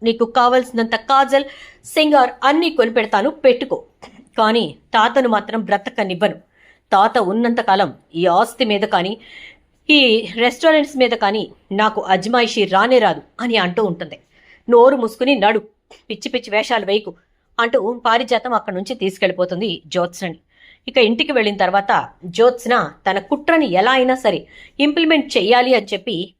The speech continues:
ప్లాన్ చేసుకుంటుంది. దానికోసం తన ఏర్పాట్లు తను చేసుకుంటుంది. ఇక ఉదయాన్నే శివనారాయణ లేచి వచ్చి కూర్చుని పేపర్ చదువుతూ ఉండగా, "తాతయ్య, మీకోసం మంచి స్ట్రాంగ్ కాఫీ తీసుకురానా?" అని అంటుంది. "అక్కర్లేదు" అని అంటాడు.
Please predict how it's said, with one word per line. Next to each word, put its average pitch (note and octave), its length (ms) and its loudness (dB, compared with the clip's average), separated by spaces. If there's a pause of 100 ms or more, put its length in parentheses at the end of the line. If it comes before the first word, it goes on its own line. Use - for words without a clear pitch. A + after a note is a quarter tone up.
ప్లాన్ G3+ 320 0
చేసుకుంటుంది. E3+ 520 -8 (580)
దానికోసం C#4 680 0
తన G3+ 300 -2
ఏర్పాట్లు C4+ 480 0
తను G3 260 -4
చేసుకుంటుంది. F3 520 -8 (560)
ఇక C4 140 -2
ఉదయాన్నే C4 720 4
శివనారాయణ C4 720 0
లేచి A3 340 -2
వచ్చి G#3 440 -4
కూర్చుని A#3+ 580 -2
పేపర్ A3 280 -2
చదువుతూ G3 360 -2
ఉండగా, F#3+ 420 -2 (480)
"తాతయ్య, G3+ 360 -2 (540)
మీకోసం G#3 520 -4 (200)
మంచి A#3 300 -6
స్ట్రాంగ్ A3+ 420 -2
కాఫీ G3 220 0
తీసుకురానా?" G3 520 -6 (440)
అని G#3 160 -2
అంటుంది. F3 340 -6 (360)
"అక్కర్లేదు" G#3+ 500 0 (220)
అని A3+ 200 -4
అంటాడు. F3+ 320 -2